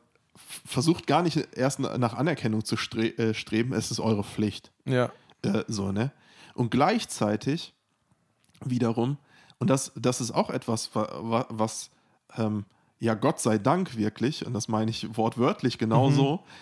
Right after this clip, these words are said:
Speaker 1: ähm, voll, voll den hohen Stellenwert immer mehr,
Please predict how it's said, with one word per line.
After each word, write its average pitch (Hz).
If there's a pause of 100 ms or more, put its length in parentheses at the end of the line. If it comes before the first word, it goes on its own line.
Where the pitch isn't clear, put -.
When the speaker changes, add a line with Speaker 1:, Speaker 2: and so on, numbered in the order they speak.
(420)
Speaker 1:
ähm, 117 (1080)
voll, 156
voll 156
den 143
hohen 135
Stellenwert 160
immer 151
mehr, 131